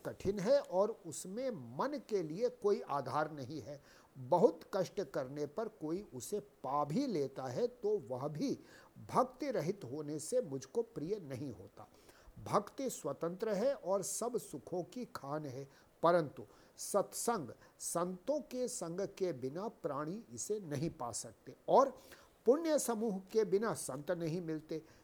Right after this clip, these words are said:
सत्संगति ही संसृति यानी जन्म मरण के चक्र का अंत करती है। जगत में पुण्य एक ही है,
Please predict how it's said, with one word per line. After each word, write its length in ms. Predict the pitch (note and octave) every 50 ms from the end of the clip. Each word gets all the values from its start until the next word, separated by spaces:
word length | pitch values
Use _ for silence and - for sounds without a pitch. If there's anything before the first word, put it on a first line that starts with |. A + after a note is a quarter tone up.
| - -
सत्संगति 960 | - - - B3+ C#4 C#4 - - - G3 F3 E3 E3 E3 E3+ E3+ - E3+ D#3
ही 240 | C#3 - A3 D4+ D4+
संसृति 800 | - - - E3 D3+ D3+ D3 C#3+ - A3+ B3+ - - E3+ C#3+ C#3+
यानी 220 | D#3 E3+ F#3+ G#3 F#3+
जन्म 520 | C3+ A2+ D3 E3+ G3 G#3 G#3 G#3+ F#3+ D3
मरण 280 | C#3 C#3+ D3 D3+ D#3+ D#3
के 240 | D3+ - G#3+ G#3 G3
चक्र 420 | G3+ - - C3+ - - C#3+ C#3+
का 180 | - - G3+ A3
अंत 380 | G#3+ - - D#3 D3+ C#3 D3
करती 400 | C3 - B2 A2 - - B2+ A2
है। 160 | F#2+ - - - - - - - - - - - - - B2+
जगत 340 | A#2 D#3+ E3+ F3 A#3+ B3+ B3+ C4
में 200 | C#4 D4+ D#4 D4 - - -
पुण्य 380 | - A#3+ C4 A#3 D#3 B2+ - - -
एक 220 | D3+ E3 F3 E3+ G#3
ही 240 | F3+ D3+ G3 A#3 F3
है, 220 | C#3+ E3 B3